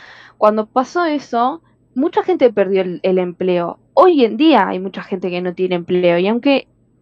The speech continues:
uno piense, sí, obviamente que un médico es mucho más importante que un director de cine, pero sin un director de cine ustedes no podrían estar haciendo más amena esta situación horrenda.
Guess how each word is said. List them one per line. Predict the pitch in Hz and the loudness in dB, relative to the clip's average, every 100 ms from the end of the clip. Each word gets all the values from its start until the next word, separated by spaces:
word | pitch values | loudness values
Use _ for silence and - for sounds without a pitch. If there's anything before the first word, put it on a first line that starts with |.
| _ - | _ 0
uno | 349 381 | 4 4
piense, | 311 294 - 285 | 4 2 2 0
sí, | - 294 208 - - - _ _ | 4 4 2 -2 -20 -20 _ _
obviamente | 370 403 254 269 190 175 | 6 6 6 4 0 -6
que | 190 | -6
un | 196 | 0
médico | 202 196 196 | 2 2 0
es | 190 208 | -4 -4
mucho | 202 208 | -6 -4
más | 190 196 | -4 -4
importante | 190 185 175 196 208 202 190 | -2 -2 0 -2 0 0 0
que | 190 | -4
un | 190 | -2
director | 185 180 175 202 202 | -2 -2 -4 -2 -2
de | 190 | -2
cine, | - 190 175 175 - - - _ - | -2 -4 -4 -8 -14 -20 -20 _ 0
pero | 196 190 185 - _ _ _ - | 4 6 4 0 _ _ _ -16
sin | - 233 240 | -4 -2 2
un | 262 | 4
director | 254 214 233 247 | 4 4 4 2
de | 254 | 2
cine | 262 269 | 0 -2
ustedes | 247 233 240 220 202 | 0 2 4 2 -2
no | 208 226 | -2 2
podrían | 247 214 214 240 226 | 4 4 4 2 0
estar | 190 - 220 240 285 _ _ _ _ _ _ _ _ _ _ - | -2 2 4 2 -2 _ _ _ _ _ _ _ _ _ _ -8
haciendo | 214 - 233 233 | -4 0 0 2
más | 214 220 | 2 2
amena | 208 202 220 240 | 2 2 0 -2
esta | 214 185 | -2 -4
situación | 190 180 175 208 196 | -4 -6 -4 -2 0
horrenda. | 214 269 214 165 165 | 4 4 2 -2 -8